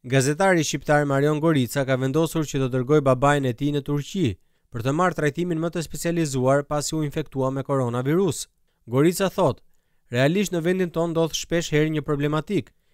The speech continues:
Ne jemi stepur sa i përket ndjekjes spitalore dhe rëndom ka ndodhur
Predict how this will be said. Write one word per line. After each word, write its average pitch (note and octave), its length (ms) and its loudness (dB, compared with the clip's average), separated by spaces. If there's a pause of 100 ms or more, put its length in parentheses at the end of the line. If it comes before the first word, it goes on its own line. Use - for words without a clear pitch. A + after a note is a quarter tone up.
(140)
Ne C#3 200 2
jemi F#3+ 180 2
stepur D3 460 0
sa D#3+ 180 0
i - 20 2
përket D#3+ 380 -2
ndjekjes D#3 400 -2
spitalore D3+ 640 0
dhe C3 160 0
rëndom C3 440 0
ka E3 120 -2
ndodhur C#3+ 460 0